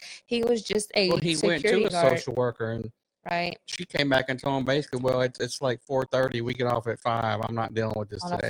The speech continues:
Speaker 1: Friday, and she
Speaker 2: Yeah.
Speaker 1: had asked her supervisor.
Speaker 2: They told her she wouldn't get no overtime for it,
Speaker 1: So
Speaker 2: so.
Speaker 1: they weren't gonna stay.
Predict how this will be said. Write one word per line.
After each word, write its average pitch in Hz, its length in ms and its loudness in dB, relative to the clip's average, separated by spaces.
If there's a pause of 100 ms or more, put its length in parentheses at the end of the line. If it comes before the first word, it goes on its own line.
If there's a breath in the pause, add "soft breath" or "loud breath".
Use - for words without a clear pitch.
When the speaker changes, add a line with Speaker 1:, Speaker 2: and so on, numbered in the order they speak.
(140)
Speaker 1:
Friday, 170 560 -2
and 175 100 -10
she 117 80 -2
Speaker 2:
Yeah. - 140 4
Speaker 1:
had - 120 0
asked 175 280 2
her 175 240 4
supervisor. 170 560 -2
Speaker 2:
They 135 100 6
told 135 400 4
her 120 60 -8 (180)
she - 200 -6
wouldn't 131 260 2
get 127 120 2
no 123 100 0
overtime 117 580 2
for 107 320 -4
it, - 80 -20
Speaker 1:
So - 160 -8
Speaker 2:
so. - 180 -10
Speaker 1:
they 175 80 -10
weren't 175 220 -10
gonna 156 160 -8
stay. 160 480 -6